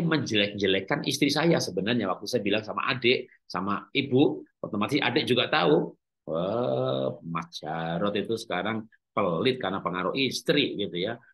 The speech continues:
Ngasih aja diam-diam gitu, kalau tahu pasti istrinya marah tuh. Jadi tanpa sadar lima tahun lebih saya jelek-jelekin istri. Bahkan bukan istri lagi yang saya jelek-jelekin kan, waktu saya bilang, "Jangan sampai istri tahu, jangan sampai istri tahu."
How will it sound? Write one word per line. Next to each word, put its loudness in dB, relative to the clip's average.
Ngasih -2
aja 0
diam-diam 0
gitu, 0
kalau -2
tahu 2
pasti 0
istrinya 0
marah 2
tuh. -4
Jadi 2
tanpa 0
sadar 0
lima 6
tahun 4
lebih 2
saya 0
jelek-jelekin 2
istri. 0
Bahkan -2
bukan 2
istri 4
lagi 6
yang 6
saya 4
jelek-jelekin 2
kan, 0
waktu 0
saya 0
bilang, 0
"Jangan -6
sampai -2
istri -2
tahu, 0
jangan -6
sampai 2
istri -4
tahu." 2